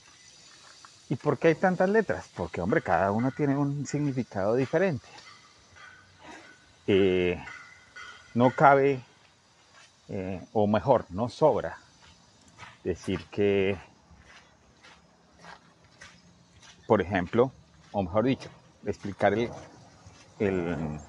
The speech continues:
el significado de cada letra y hacer una clara distinción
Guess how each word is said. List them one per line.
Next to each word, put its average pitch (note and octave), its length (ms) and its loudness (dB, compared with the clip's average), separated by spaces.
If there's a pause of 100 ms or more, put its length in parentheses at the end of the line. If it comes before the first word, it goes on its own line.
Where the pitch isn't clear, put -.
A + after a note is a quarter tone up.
(3500)
el A#2+ 80 -4
significado E3 600 6
de F3 120 6
cada C3 260 4
letra C3+ 440 -2 (800)
y B2 60 4
hacer B2 260 2
una B2+ 160 0
clara C3 260 2
distinción C3 760 0